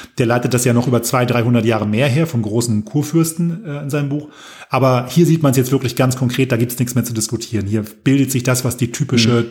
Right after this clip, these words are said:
Speaker 1: deutsche Militärkultur des zwanzigsten Jahrhunderts ist.
Speaker 2: Ja, das wäre jetzt auch das Einzige, was ich dazu hätte sagen können noch, ähm, dass es nämlich genau das ist und das ist total interessant, äh, weil, weil sowas, sowas li-, liest man auch bei Mahnstein dann noch, na,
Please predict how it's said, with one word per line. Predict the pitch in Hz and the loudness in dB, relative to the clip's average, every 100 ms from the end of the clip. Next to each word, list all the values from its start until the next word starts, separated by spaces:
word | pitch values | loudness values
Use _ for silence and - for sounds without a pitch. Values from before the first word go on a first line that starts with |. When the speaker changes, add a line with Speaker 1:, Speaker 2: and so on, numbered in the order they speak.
| - | 0
Speaker 1:
deutsche | 123 120 127 | 2 2 2
Militärkultur | 117 117 123 110 113 113 | 2 2 0 0 -2 -2
des | 107 | -2
zwanzigsten | 117 104 - - | -2 -4 -6 -6
Jahrhunderts | 113 104 101 - | -6 -6 -8 -10
ist. | - - _ _ _ _ - | -14 -16 _ _ _ _ -2
Speaker 2:
Ja, | 135 120 | 0 2
das | 113 | -2
wäre | 113 113 | -2 0
jetzt | 120 | 0
auch | 110 | -2
das | 107 | -2
Einzige, | 107 113 110 | -4 -2 -2
was | 110 | -4
ich | 113 104 | -4 -2
dazu | 110 - | -2 -2
hätte | 113 107 | -4 -2
sagen | 98 117 143 120 | -2 0 0 0
können | 117 104 | 0 2
noch, | 101 113 - | 2 -2 -2
ähm, | 117 107 107 104 104 - - _ _ _ _ _ - - | 0 2 4 2 0 -8 -20 _ _ _ _ _ -12 -4
dass | 117 117 | -2 0
es | 123 - | -2 2
nämlich | 117 104 | 2 4
genau | 117 104 101 | 2 2 2
das | 98 117 - | 0 -2 -2
ist | 135 123 | -4 0
und | 101 | 0
das | 110 | 0
ist | - | -6
total | 110 - 107 | -6 -2 -4
interessant, | 110 104 - 135 - | -4 -4 -2 -2 0
äh, | 113 104 - - - | -2 -2 -10 -20 -4
weil, | 110 107 101 | 0 0 0
weil | 107 | -2
sowas, | 101 117 110 - | 0 -2 -2 -6
sowas | 107 107 110 | -4 -2 -2
li-, | 110 127 | -4 -2
liest | 113 113 | -2 0
man | 113 | 0
auch | 107 104 | 0 0
bei | 101 | 0
Mahnstein | 98 107 151 - 92 | 0 2 0 -2 -4
dann | - 101 | -6 -6
noch, | 101 - | -8 -4
na, | 117 107 | -2 -2